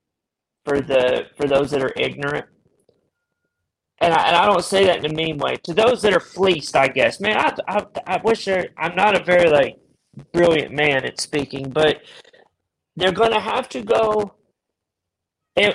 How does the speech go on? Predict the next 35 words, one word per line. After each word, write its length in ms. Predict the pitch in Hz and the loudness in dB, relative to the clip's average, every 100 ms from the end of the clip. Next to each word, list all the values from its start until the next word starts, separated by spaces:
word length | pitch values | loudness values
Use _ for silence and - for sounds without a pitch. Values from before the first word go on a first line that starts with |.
| - | 0
and 180 | 220 214 | -2 2
with 220 | 247 220 | 0 2
not 260 | 233 254 | 0 0
a 60 | 220 | 0
mean 360 | 175 214 233 196 | -2 -4 -2 -2
attitude, 520 | 196 185 151 165 151 | 0 0 -2 -6 -6
because 380 | 165 196 175 - | -4 -2 -2 -4
these 240 | 214 214 | -6 -6
people, 480 | - 233 226 226 220 | -6 -6 -2 0 4
like, 280 | 190 175 - | 4 2 -2
it's, 440 | - 196 196 - - _ | -6 -6 -6 -14 -20 _
it's, 320 | 180 220 - - | -6 -6 -6 -12
like, 220 | 196 202 180 | -2 -2 -2
if 140 | - | -6
you 140 | 247 | -6
look 260 | 233 240 240 | 0 0 2
at 160 | 196 175 | -2 0
when 140 | 196 | 0
I 100 | 196 | 0
got 220 | 208 202 | 2 2
up 140 | 202 202 | 2 0
to 100 | 165 | -8
speak, 480 | - 190 175 156 - | -8 -4 -4 -4 -6
man, 180 | 247 | -2
everyone 400 | 277 320 240 185 | -2 0 0 0
laughed, 420 | 151 165 196 190 170 | 0 2 2 0 -2
like, 180 | 160 | -4
"Hey, 200 | - 202 | -4 -4
who 160 | 220 294 | -4 -6
is 160 | 339 247 | -8 -8
this 220 | 277 - | -8 -4
young 260 | 269 240 | -4 -2
man?" 420 | 208 220 135 117 131 | -4 -4 -4 -6 -8
You 120 | 147 | -6
know? 300 | 156 185 | -4 -6